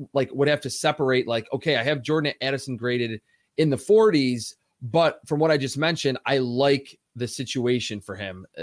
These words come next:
and that this is a team that clearly prioritizes what you talked about, separation ability, uh, savviness. Maybe you're not gonna test through the roof. I mean, I know Justin Jefferson was, but I don't think even last year, Adam Thielen was not <laughs> one of the most athletic, explosive, dynamic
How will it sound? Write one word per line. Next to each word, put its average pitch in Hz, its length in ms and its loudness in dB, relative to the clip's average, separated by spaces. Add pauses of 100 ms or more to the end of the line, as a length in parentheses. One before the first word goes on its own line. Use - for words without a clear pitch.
(100)
and 113 380 -6 (320)
that 120 300 2 (200)
this 135 160 0
is 139 120 0
a 143 60 0
team 208 280 2
that 139 160 0
clearly 156 560 2
prioritizes 147 1000 2
what 131 200 0
you 135 100 0
talked 151 320 -2
about, 113 300 -4 (240)
separation 151 680 0
ability, 139 720 0 (180)
uh, 120 160 -2
savviness. 147 800 0
Maybe 139 180 0
you're 135 100 -2
not 120 160 -6
gonna 113 140 -12
test - 320 -8
through 151 140 -6
the 135 100 -2
roof. 139 320 -2
I 110 60 -10
mean, 104 240 -10 (160)
I - 20 -14
know 107 120 -10
Justin 104 260 -12
Jefferson 117 400 -6
was, 117 240 0
but 107 180 -6 (260)
I - 40 -2
don't 226 80 2
think 220 260 0
even 185 260 2
last 175 380 2
year, 123 160 0
Adam 156 260 2
Thielen 175 320 0
was 120 160 0
not 139 240 0
<laughs> - 0 -
one 151 120 2
of 143 60 2
the 143 60 4
most 135 340 0
athletic, 127 520 0
explosive, 135 600 -4
dynamic 120 520 -2